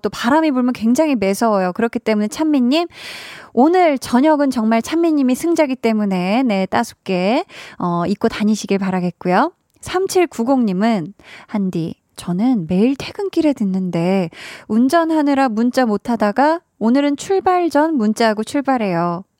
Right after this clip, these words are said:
너무 지치고 힘든 퇴근길이네요. 볼륨이 매일 저녁에 유일한 안식처예요." 해주셨는데요. 아, 삼칠구공님, 또 오늘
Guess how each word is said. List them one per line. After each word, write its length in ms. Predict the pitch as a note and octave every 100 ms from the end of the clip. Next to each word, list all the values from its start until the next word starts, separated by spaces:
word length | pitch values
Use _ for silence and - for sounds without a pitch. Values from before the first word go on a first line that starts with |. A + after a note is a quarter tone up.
| -
너무 420 | D3+ F#3 G3+ G#3+
지치고 540 | - F#3 - G#3+ G#3+
힘든 380 | G#3+ C#4+ C#4 C4+
퇴근길이네요. 920 | C4+ C#4 C4+ - G#3 G3 F#3 F3+ F3+ - - - - -
볼륨이 680 | A#3+ C4+ C#4+ C4 D4 C#4 G#3
매일 340 | G3+ A3+ C#4 C#4+
저녁에 640 | A#3 A3 A3 G#3+ G#3+ G3
유일한 460 | F3+ A#3+ C4 A#3+ A3+
안식처예요." 1080 | D#3+ F3 B3 - A3+ G#3 G3 F#3+ G3 G3 G#3+
해주셨는데요. 1080 | B3 - - G3 F#3 E3+ E3+ E3+ G3+ G3 F3 - - - - -
아, 360 | - G3 G3+ G3
삼칠구공님, 1080 | G3+ C4 B3 A#3+ A3 G#3 A3 G#3+ G3+ G3 G3+
또 120 | G3+
오늘 300 | G3+ G#3 A3